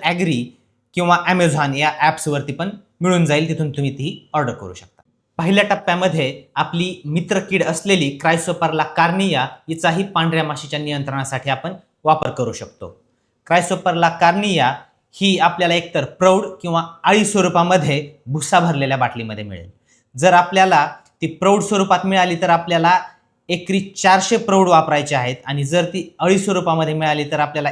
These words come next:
एकरी एक हजार अळ्या वापरायच्या आहेत. हिचा वापर आपल्याला कसा करायचा आहे, तर ऊसाचं मधलं पान आपल्याला खाली ओढायचं आहे आणि ते पान आणि खोड याच्यामध्ये जो गॅप असेल त्या गॅपमध्ये या अळ्या किंवा प्रौढ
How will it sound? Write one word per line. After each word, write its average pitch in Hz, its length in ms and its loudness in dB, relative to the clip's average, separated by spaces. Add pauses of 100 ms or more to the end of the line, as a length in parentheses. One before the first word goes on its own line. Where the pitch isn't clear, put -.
एकरी 175 400 0 (460)
एक 180 280 0
हजार 160 220 2
अळ्या 135 320 2 (380)
वापरायच्या 165 500 2
आहेत. 104 180 -6 (220)
हिचा 175 180 -2
वापर 190 260 4
आपल्याला 190 260 2
कसा 190 220 -4
करायचा 170 400 2
आहे, 123 460 -2 (260)
तर 170 180 4 (320)
ऊसाचं 185 460 0
मधलं 185 380 2
पान 202 220 2
आपल्याला 180 340 2
खाली 214 200 2
ओढायचं 160 440 4
आहे 110 300 -2 (360)
आणि 160 340 -4
ते 160 260 -4
पान 180 240 4
आणि 160 460 -4
खोड 190 280 2 (120)
याच्यामध्ये 160 440 0
जो 151 300 0
गॅप 185 220 4
असेल 143 360 0 (680)
त्या 180 120 6
गॅपमध्ये 180 800 2 (300)
या 147 180 2 (100)
अळ्या 156 380 4 (380)
किंवा 170 180 0
प्रौढ 165 400 4